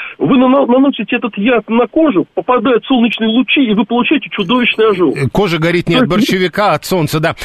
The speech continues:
Speaker 2: Скажите, вот
Speaker 1: Да.
Speaker 2: пятьсот восемьдесят первый пишет: «Лопатой бесполезно, я в корень залилала просто уксус,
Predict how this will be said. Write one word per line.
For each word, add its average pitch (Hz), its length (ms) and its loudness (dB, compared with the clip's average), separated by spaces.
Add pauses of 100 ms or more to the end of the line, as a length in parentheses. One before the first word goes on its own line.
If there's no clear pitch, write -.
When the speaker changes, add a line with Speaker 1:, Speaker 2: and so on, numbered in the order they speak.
(140)
Speaker 2:
Скажите, 185 440 0
вот 175 180 -4
Speaker 1:
Да. - 60 0
Speaker 2:
пятьсот 143 220 2
восемьдесят 190 340 -2
первый 190 260 0
пишет: 151 300 -4
«Лопатой 175 380 0
бесполезно, 175 540 0
я 151 160 0
в - 100 -10
корень 175 320 0
залилала 156 520 0
просто - 400 -2
уксус, 190 400 -2